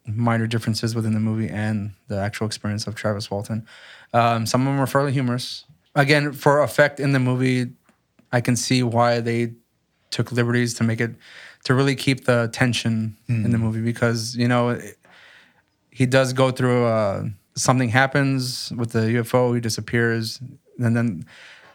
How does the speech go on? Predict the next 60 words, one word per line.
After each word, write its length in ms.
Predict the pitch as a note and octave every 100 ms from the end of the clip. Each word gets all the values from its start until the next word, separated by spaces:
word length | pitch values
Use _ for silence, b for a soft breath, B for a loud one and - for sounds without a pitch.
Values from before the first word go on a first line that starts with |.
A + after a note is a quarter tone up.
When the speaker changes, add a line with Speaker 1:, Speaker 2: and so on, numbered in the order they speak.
| -
Speaker 1:
we 80 |
don't 140 | C#3 C#3+
see 220 | - F3+
him 120 | D3 B2
for 100 | B2+
about 200 | A#2+ A#2
a 40 |
good 260 | A#2+ B2+ A#2+ _ _ -
chunk 280 | - C3+ B2
of 40 |
the 60 | A#2
movie 340 | A#2+ B2 C3+
Speaker 2:
Yeah. 140 | A2+ A2 - G#2
Speaker 1:
because 840 | B2 B2 B2 A#2 A2+ A2 - - -
we're 100 | A#2+
dealing 240 | B2 A#2+
with 120 | A#2
the 220 | A2+ G#2+ A2+
people 240 | - A2+ A2
on 440 | - A#2+ G#2 A2
Earth. 220 | B2 A#2 - B B
Speaker 2:
Yeah, 200 | A#2 F#2+
Speaker 1:
And 100 | -
Speaker 2:
and 80 | B2
Speaker 1:
then 80 | A#2+
he 40 | A#2+
Speaker 2:
that's 140 | B2+
Speaker 1:
just 180 | - -
shows 200 | - A#2+
back 220 | A2+ A2+
up 100 | B2+
again. 340 | A2+ A2 G#2 A2 -
Speaker 2:
and 80 | B2
that's 140 | B2+
one 100 | B2+
thing, 140 | A#2 G#2
and 100 | G#2+
I'm 60 |
not 160 | A#2 A2
sure 320 | - A2 G#2
how 100 | G2
much 200 | G2+ G2
he 100 | -
talks 240 | F#2+ G2 F#2+
about 340 | F#2+ F2+ F2
in 180 | F#2+ F2+
the 60 | F2
book 380 | E2 G2 F2
as 120 | G#2 G2
far 240 | F#2+ F#2
as, 140 | F2+ F#2+
like, 200 | F2 - _ _
the 60 | G#2
experience 540 | - - G2+ G2+ F#2+
of 220 | F#2+ F2+ F2
his 220 | F2+ F#2
buddies 480 | F#2 G2+ G2+ F#2+ F2
and 160 | F2+
shit, 260 | F2 F2+ F#2
and, 220 | G2+ F#2